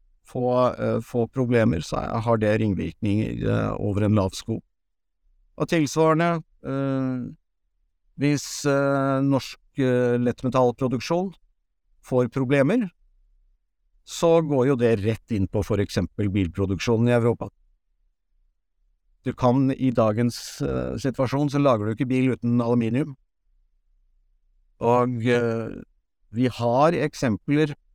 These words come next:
på at, eh, eh, norsk produksjon har, eh, skalert noe ned. Blant annet Al-, Alcoa på Lista har, eh,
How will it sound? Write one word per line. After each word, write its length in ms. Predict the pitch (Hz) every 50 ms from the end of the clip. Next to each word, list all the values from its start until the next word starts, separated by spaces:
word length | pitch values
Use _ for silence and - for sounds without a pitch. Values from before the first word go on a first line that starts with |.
| _ _ _ _ _ _ _ _ _ _ _ _ _ _
på 180 | - 127 123 131
at, 680 | 123 127 131 127 123 123 123 - _ _ _ _ -
eh, 800 | 117 117 117 113 113 113 113 110 110 107 107 107 101 101 101 101 104 107 _ _ _ _ _ _ _ _ _ _ _ _ _ _ _ _ - -
eh, 800 | - - - - - 58 57 57 57 58 - - 57 55 - - -
norsk 260 | - 117 123 120 - - -
produksjon 720 | - 143 131 139 131 - - 180 202 226 254 202 180 165 - _ _ _ _ _ _ _
har, 440 | - - 117 120 120 127 120 120 - _ _ _ _ _ _ _
eh, 320 | 127 123 123 120 - 123 123 - - - - _ _ _ - - _
skalert 600 | - - - 147 139 131 120 120 117 127 - -
noe 320 | 160 151 139 107 98 110 113
ned. 460 | 110 107 101 107 107 98 - - - _ _ _ _ _ _ _ _ _ _ _ _ _ _ _ _ _ _ _ _ _ _ -
Blant 160 | 127 123 117
annet 240 | 139 127 120 117 127
Al-, 220 | 131 131 131 143 -
Alcoa 680 | 135 135 135 - - 170 143 113 117 131 147 147 156 151 - _ _ _
på 80 | 156
Lista 440 | 143 135 - - - - 185 202 190 - _ _ _ _ _
har, 300 | - 143 139 139 139 135
eh, 420 | 139 139 135 135 135 131 127 131